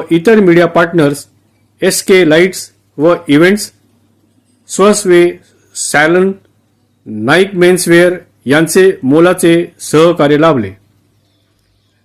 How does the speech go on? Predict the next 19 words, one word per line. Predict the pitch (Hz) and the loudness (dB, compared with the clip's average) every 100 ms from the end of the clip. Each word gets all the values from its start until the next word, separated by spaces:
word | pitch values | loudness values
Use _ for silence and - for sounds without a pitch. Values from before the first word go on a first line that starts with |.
| - | -6
मुख्य | 220 233 262 | -6 0 0
संयोजक | 240 190 185 165 165 165 _ _ - | 2 2 4 4 0 -2 _ _ -8
श्री | - 180 185 - _ _ - | -2 0 -2 -10 _ _ -4
अतुल | 156 208 220 220 202 - | -4 0 0 0 -4 -2
अनिल | 147 165 180 - - | 0 2 0 -8 -10
वांजळे | 117 143 160 180 180 - _ _ - | -4 0 2 2 0 -6 _ _ -4
यांच्या | 131 175 180 233 | -2 -2 0 0
संकल्पनेतून | 214 180 170 180 175 180 190 190 143 143 _ _ _ | 0 -2 -2 -2 -2 0 0 2 0 -2 _ _ _
साकार | - 156 156 208 | -4 -4 0 0
झालेल्या | 160 143 170 175 131 139 _ _ _ _ _ - | 0 0 0 0 -2 -6 _ _ _ _ _ -10
या | 117 220 | -2 0
कार्यक्रमाचे | 247 185 185 185 185 180 190 190 - _ _ _ _ | 0 -2 -2 -2 0 0 0 -2 -6 _ _ _ _
आभार | 123 139 196 | -4 0 0
प्रदर्शन | 208 156 160 160 139 139 _ _ _ _ | 0 0 0 0 -2 -4 _ _ _ _
श्री | - 175 170 | -4 -4 -2
अतुल | 151 - 202 | -4 0 0
वांजळे | 160 147 151 165 180 156 | 2 2 2 2 2 0
यांनी | 127 127 | -2 -2
केले. | 120 139 127 | -2 -2 -2